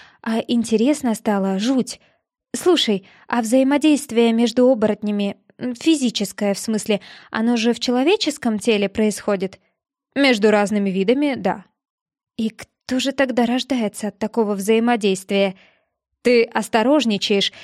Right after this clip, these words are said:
будто пытаешься выяснить, не рождаются ли неведомые зверушки». Ракочуще рассмеялся Гaius. «Рождается либо один вид, либо другой.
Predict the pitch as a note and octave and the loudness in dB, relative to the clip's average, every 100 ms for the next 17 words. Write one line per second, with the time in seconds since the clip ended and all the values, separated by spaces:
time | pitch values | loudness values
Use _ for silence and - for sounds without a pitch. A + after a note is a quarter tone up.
0 | - A#3 - D4 D4 C#4+ C#4+ C#4+ - C4+ | -8 -2 0 0 0 2 4 2 2 0
1 | G#3+ B3+ C4 C#4 C4+ - B3+ C4 C4 A3 | 2 0 0 -2 -6 -4 0 4 4 4
2 | A#3 B3 B3 C4 B3+ B3+ A#3 A3 A3+ A#3 | 2 2 2 0 2 2 2 2 2 2
3 | A#3 A3 C4+ C#4 F#3 - - - _ _ | 0 2 2 2 0 -4 -10 -12 _ _
4 | _ - A3+ G#3+ B3 B3+ A3+ - A3 G#3+ | _ -2 -2 0 0 2 0 0 0 0
5 | - A3 G#3+ G#3+ G#3 A#3 G#3 G#3 G3 F#3+ | -2 -2 0 0 0 -4 0 0 0 -2
6 | - _ _ _ _ D4 E4 C#4 F4+ F4 | -8 _ _ _ _ 0 2 4 2 2
7 | - C#4+ C#4+ A3+ B3+ B3+ G#3 C#4+ C4+ G#3 | 2 2 2 4 4 4 4 2 2 0
8 | G3 - A#3+ B3 A3+ A3+ F#3 F#3 F3 | -2 -2 0 2 4 2 2 0 -2